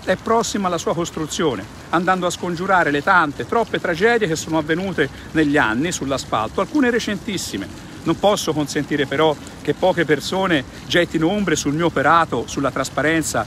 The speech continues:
e la linearità di un percorso amministrativo che, vi ripeto, io ho cominciato nell'anno duemiladiciannove, di cui tutti, eh, sono al corrente, perché ovviamente io, frequentando quei posti molto spesso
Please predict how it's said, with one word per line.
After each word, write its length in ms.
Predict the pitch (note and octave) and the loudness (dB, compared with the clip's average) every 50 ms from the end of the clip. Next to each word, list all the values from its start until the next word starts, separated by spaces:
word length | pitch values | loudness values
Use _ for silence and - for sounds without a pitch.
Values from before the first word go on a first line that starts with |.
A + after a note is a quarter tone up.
| - - - - | -4 -12 -10 -6
e 80 | - | -4
la 140 | C3+ C#3 C3 | 0 2 2
linearità 640 | C#3 E3+ F#3+ E3+ D#3 C#3 C3 B2 A2+ - C3 B2+ A#2+ - - - - - | 2 2 2 2 2 2 0 0 2 2 2 2 2 0 -8 -16 -12 -4
di 80 | D#3+ | -4
un 80 | F3 - | -4 0
percorso 480 | - E3+ D3+ - G3+ F#3+ - - F#3 - | 0 0 2 2 0 0 0 -4 -2 0
amministrativo 840 | - F#3 F#3+ F3+ F3 E3+ D3+ - - D#3 G#3+ A#3 A3+ G3 E3 C#3+ | 0 0 0 0 0 -2 -2 -2 -4 -4 -2 -2 -2 0 -2 -4
che, 120 | - - C#3 | -2 -2 0
vi 120 | C#3 D3 | 0 0
ripeto, 480 | C#3+ C3+ B2+ B2+ A#2+ A#2+ A2+ - E3+ F3+ - - - - - - | 0 0 0 0 0 0 0 -2 -6 -8 -8 -14 -18 -18 -10 -6
io 160 | E3+ F3+ E3+ | 0 0 0
ho 40 | D#3 | 0
cominciato 500 | - D3+ D#3 D#3 C#3 - F#3 D3 - C#3 | 0 0 0 0 0 2 0 0 0 0
nell'anno 380 | B2 - D3+ D#3+ D#3+ D#3 C#3+ | -2 -2 2 2 2 2 2
duemiladiciannove, 1200 | B2 D3 D3 D#3 C#3+ C#3+ C3 - - C#3 C#3 - D3 E3+ F#3+ - - C3 C3+ C3 A#2 A2+ A#2 D3+ D#3+ - - - - | 0 -2 0 0 0 0 0 -2 -4 -6 -6 -4 -4 -4 -4 -2 -2 -2 -2 -2 -2 -2 -2 -2 -4 -4 -8 -14 -6
di 100 | - E3 | -4 -4
cui 200 | D#3+ C#3+ D#3 D3 - - - | -2 0 -2 -2 -4 -2 2
tutti, 500 | D4 D4 C#4+ - - - - D#3+ C3+ B2 - - - - - - - - | 4 4 4 2 0 -4 -2 -2 -2 -2 -6 -16 -20 -20 -20 -20 -18 -2
eh, 120 | - D3 D3 | 2 2 2
sono 300 | C#3+ - G3 E3+ E3 D3+ | 4 2 0 0 2 0
al 100 | C#3 - | 0 0
corrente, 600 | - C#3+ C3+ C#3 C3 A2 G2+ G#2+ G#2+ - G3 G3+ | -2 -4 -2 0 -2 -2 -2 -4 -4 -4 -4 -2
perché 400 | - - C#3 - - C3 D3+ - | -2 -4 -4 -2 -4 -6 -6 -6
ovviamente 440 | - B2+ B2+ C#3 C3+ D#3 D#3 - - | -8 -6 -4 -2 0 0 0 0 0
io, 80 | D3+ C#3+ | -2 -2
frequentando 560 | - C3 A#2 C#3 A#2+ - - C#3+ C#3 D3 C#3 | -2 -4 -4 -4 -6 -2 -2 -2 -2 -2 -2
quei 140 | G2+ C3 B2 | -4 -6 -4
posti 420 | - D#3 D3+ C#3 - - A#2 G#2 G2 - - - - - | -2 0 0 0 -2 -4 -4 -4 -4 -8 -16 -20 -14 -6
molto 460 | - C#3+ F3+ A3 B3+ - - - D#3+ | -2 0 2 2 2 2 0 -2 -2
spesso 580 | D3 - - D#3+ D3+ C3+ - - - - - | -2 -2 -2 0 0 0 0 -2 -6 -6 -8